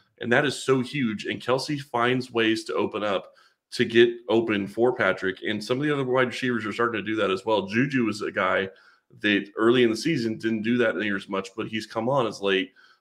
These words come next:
you know, trying to open up for Mahomes and, and getting into that position. M B S did it this last game. Uh, you know, and, and Mahomes is getting back a target this game they didn't have last one in, in Justin Watson, which I'm not gonna say is a huge deal, but it's big enough that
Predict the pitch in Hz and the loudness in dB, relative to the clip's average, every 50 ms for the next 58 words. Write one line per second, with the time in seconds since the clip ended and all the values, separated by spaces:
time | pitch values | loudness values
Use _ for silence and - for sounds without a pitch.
0 | _ _ - 110 104 95 - - 117 120 120 120 117 117 113 117 113 110 104 - | _ _ -2 0 2 2 2 4 4 6 6 6 6 6 4 4 2 0 0 0
1 | - 113 104 101 101 113 113 110 104 98 95 - 101 98 73 78 101 101 98 95 | 0 -2 0 0 0 2 0 0 0 -2 -4 -6 -6 -6 -4 -4 -4 -4 -4 -4
2 | 101 104 107 104 104 101 98 98 92 92 - - 104 104 101 - 98 87 82 92 | -4 -2 -2 -2 -2 -2 0 0 0 0 -2 -4 -4 -4 -4 -4 -6 -6 -6 -6
3 | 92 95 98 107 123 - - 113 110 110 110 85 - 107 104 - - 110 113 123 | -4 0 0 0 0 0 0 0 0 0 0 -2 -4 -8 -10 -6 -2 0 0 0
4 | 131 - - - 101 98 98 98 - - _ _ - - - _ _ - - 104 | 0 -2 -4 -4 -2 -2 -2 -2 -4 -8 _ _ -20 -20 -20 _ _ -4 -2 2
5 | 98 92 82 98 113 110 110 113 117 120 117 117 117 113 113 110 90 98 107 120 | 2 2 4 4 4 4 6 4 4 2 2 2 2 2 2 2 0 -2 -2 0
6 | 135 175 190 165 131 127 131 156 156 131 117 127 131 - 117 113 - - 143 147 | 0 -2 -2 -2 -4 -4 -4 -4 -4 -2 0 0 0 0 -2 -4 -4 -2 -2 -2
7 | 131 117 120 117 110 - - 117 113 113 113 110 - _ - - _ _ - 113 | -2 -4 -4 -6 -10 -6 -2 0 0 0 0 -2 -4 _ -20 -20 _ _ -4 0
8 | 113 127 147 151 143 135 123 113 117 123 127 131 131 - - 113 107 104 101 104 | 2 2 2 2 2 2 2 2 2 2 2 0 0 -2 -4 -4 -2 -2 -2 -2
9 | - - 104 107 - 110 113 110 - 113 104 101 104 120 127 127 - - 104 101 | -4 -6 -6 -4 -2 0 0 0 0 -4 -4 -2 0 0 0 -2 -4 -8 -10 -10
10 | 98 98 - _ _ _ _ _ _ _ - 113 113 113 113 - - - - _ | -10 -12 -14 _ _ _ _ _ _ _ 2 4 4 4 4 0 -4 -8 -10 _
11 | - 117 123 151 170 156 143 135 127 - 139 127 123 113 - 110 107 - 113 120 | -2 0 2 2 4 4 2 2 2 2 4 4 4 2 0 -4 -4 -2 0 0
12 | 139 139 139 139 151 175 190 190 185 143 117 117 95 101 117 113 - - 131 135 | 0 0 -2 0 4 6 6 6 6 4 2 2 4 2 2 0 0 0 2 2
13 | 135 135 135 139 143 139 - - 120 113 113 113 | 2 2 0 0 -2 -2 -4 -2 0 0 0 0